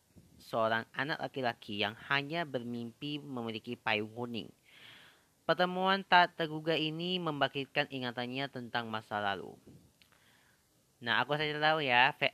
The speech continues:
F W I ini. Jadi terinspirasi oleh peristiwa nyata. Jadi film Umbrella adalah film pendek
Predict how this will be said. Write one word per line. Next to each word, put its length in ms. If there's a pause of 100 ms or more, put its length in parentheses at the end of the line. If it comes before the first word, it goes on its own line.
(120)
F 160
W 80
I 240
ini. 320 (1040)
Jadi 240
terinspirasi 800
oleh 240
peristiwa 480
nyata. 400
Jadi 320 (960)
film 480 (220)
Umbrella 720
adalah 320
film 360
pendek 280